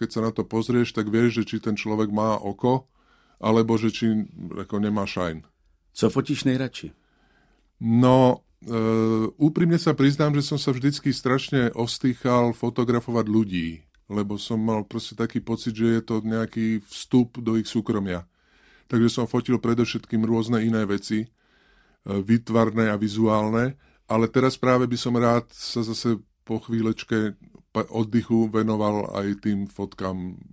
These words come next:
Speaker 1: portrétov.
Speaker 2: Mhm. Nějaký herečky.
Speaker 1: Napríklad.
Speaker 2: <laughs>
Speaker 1: Nahé.
Speaker 2: Například. <laughs> Když se připravuje takováhle výstava, jakou jsi měl letos, tak, em, jak,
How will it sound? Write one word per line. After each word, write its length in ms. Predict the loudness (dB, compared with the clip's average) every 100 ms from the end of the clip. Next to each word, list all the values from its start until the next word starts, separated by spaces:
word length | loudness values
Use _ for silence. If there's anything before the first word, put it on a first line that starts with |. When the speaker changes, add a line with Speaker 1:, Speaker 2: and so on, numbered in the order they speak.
| -16
Speaker 1:
portrétov. 640 | -6 -6 -4 -8 -8 -12 -14 _ -4
Speaker 2:
Mhm. 200 | -4 -6 -14 -12 -6
Nějaký 240 | -4 -2
herečky. 420 | -2 -4 -4 -2 -2 -4 _ -14
Speaker 1:
Napríklad. 540 | -6 -4 -2 -4 -6 0
Speaker 2:
<laughs> 80 | 4
Speaker 1:
Nahé. 440 | 6 8 8 8
Speaker 2:
Například. 560 | 6 6 4 2 -2 -4
<laughs> 760 | 0 0 6 4 6 4 4 2 4 0 0 -6 -6 -10 -10 -16 -14 -12 -2
Když 180 | 2 4
se 120 | 2
připravuje 420 | 2 2 4 4
takováhle 400 | 4 0 2 2
výstava, 520 | 2 0 0 0 -2 -10 -20 -20 -14 -10
jakou 220 | -6 -2
jsi 140 | 0
měl 180 | 2 2
letos, 400 | 0 -2 -2 -6 -14 -20 -20 0
tak, 300 | 0 0 2
em, 280 | 2 2 -2 -6
jak, 340 | -8 -8 -8